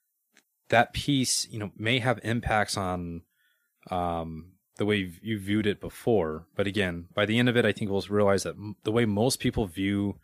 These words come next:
the, the purpose of Genesis one and what they argue about and, um, you know, apologetics and, and all that is really silly, um, in its context. So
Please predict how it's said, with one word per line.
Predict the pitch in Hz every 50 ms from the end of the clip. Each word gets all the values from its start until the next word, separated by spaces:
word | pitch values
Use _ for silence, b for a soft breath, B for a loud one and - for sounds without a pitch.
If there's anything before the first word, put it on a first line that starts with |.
| b b b b b b b b _ -
the, | 87 82 76 - -
the | - -
purpose | - - - - - 123 117 - 107 - -
of | 107 90
Genesis | 98 95 95 98 - - 92 - -
one | - 92 90 90 87 87 87 87 87 87 85 - 98
and | 92
what | 87 90
they | - 90 85
argue | - 90 101 107 98 101 101 101
about | 92 95 95 95 95 95 98 98
and, | 85 87 82 78 76 76 85 _ b b b b b b b b b b b b b -
um, | 90 87 82 82 78 78 80 78 78 78 80 _ _ _ _
you | - 85
know, | 76 - -
apologetics | - - - 107 107 101 92 90 95 98 95 95 92 - - - -
and, | 87 85 87
and | 90 104 107 90
all | - 104 107 110 113 117 117 101
that | 98 92 87 87 73
is | 80 85 87
really | 92 90 87 85 82
silly, | - - - 78 76 85 85 - - _ _ _ _ _ _ _ _ _ _ _ _ -
um, | - 87 87 87
in | 87 85
its | 82 78
context. | - - 90 78 78 - - 78 - - -
So | - 95 85 82 80